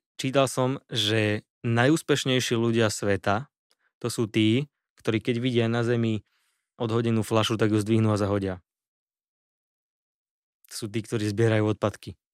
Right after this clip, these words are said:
Keď vidia, že je niekde bordel. Lebo im nejde len o to, že aby oni sa mali dobre, ale im ide naozaj o to, aby,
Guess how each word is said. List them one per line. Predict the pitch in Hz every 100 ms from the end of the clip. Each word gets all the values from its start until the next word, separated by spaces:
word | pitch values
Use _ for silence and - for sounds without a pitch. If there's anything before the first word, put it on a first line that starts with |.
| _ _ _ _ _
Keď | 101
vidia, | 95 110 120
že | 101
je | 107
niekde | 107 104 107
bordel. | 104 104 98 92
Lebo | 113 117 120
im | 120
nejde | 147 175
len | 131 127
o | 131
to, | 135 123 - _ _ _ -
že | 110 120 120 113
aby | - 120
oni | 127 127
sa | 120 120
mali | 117
dobre, | 113 110 113
ale | 113 113
im | 120 127
ide | 120
naozaj | 120 127 117
o | 117
to, | 110 123
aby, | 113 117